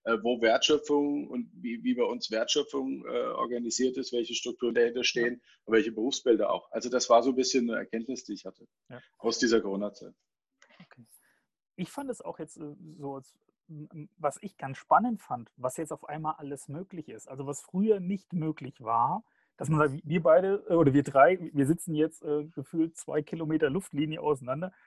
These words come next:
Speaker 2: und wir machen eine Zoom-Konferenz. Gut, das machen wir jetzt hier, um das auch leicht aufzeichnen zu können und das ein bisschen besser handeln zu können. Aber früher ging das ja alles nicht, weil das in den Köpfen so ein bisschen festgesetzt war, „Nee, das kann nicht funktionieren.“ Und auf einmal gehen Sachen, die vorher nicht möglich waren. Das finde ich ganz spannend.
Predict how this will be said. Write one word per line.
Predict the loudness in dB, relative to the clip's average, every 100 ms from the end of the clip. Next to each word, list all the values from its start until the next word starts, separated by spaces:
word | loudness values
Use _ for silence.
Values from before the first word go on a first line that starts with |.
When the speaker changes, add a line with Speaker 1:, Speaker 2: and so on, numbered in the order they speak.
| _
Speaker 2:
und | -8
wir | 0
machen | 2 2 0
eine | -2
Zoom-Konferenz. | 0 2 2 2 -2 -2 -8 -8 -12 -20 _ _
Gut, | -4 -2
das | 2
machen | 2 4
wir | 2
jetzt | 4
hier, | 2 2
um |
das | 0
auch | -6
leicht | -8 -8 -2
aufzeichnen | -2 -2 -8 -8 -8
zu | -8 -2
können | 0 0 -4
und | -10
das | -10
ein |
bisschen | -10 -10 -8
besser | -6 -6
handeln | -6 -8 -8
zu | -12
können. | -14 -14 _ _ _ _
Aber | 0 2 2 0 _ _ _
früher | _ 6 6 6 -2 _ _
ging | 0 2 4
das | 2 2 0
ja | 2
alles | 4 2 0
nicht, | -6 -6
weil | -6
das | -6
in | -10
den | -16 -14
Köpfen | -12 -12 -10
so | -8
ein | -8
bisschen | -8 -12 -6
festgesetzt | -4 -4 -4 -8 -8 -12 -6
war, | -4
„Nee, | 0 2 4 2
das | -2 -6
kann | -10
nicht | -10 -10
funktionieren.“ | -12 -10 -8 -8 -8 _ _ -6
Und | -4
auf | -2
einmal | -2 -2 0
gehen | 2 4 4 2
Sachen, | 2 0 -2
die | -4
vorher | -4 -2 -2
nicht | -2 -2
möglich | -4 -4 -10
waren. | -8
Das | -8 -8
finde | -8
ich | -10
ganz | -10 -14
spannend. | _ -8 -8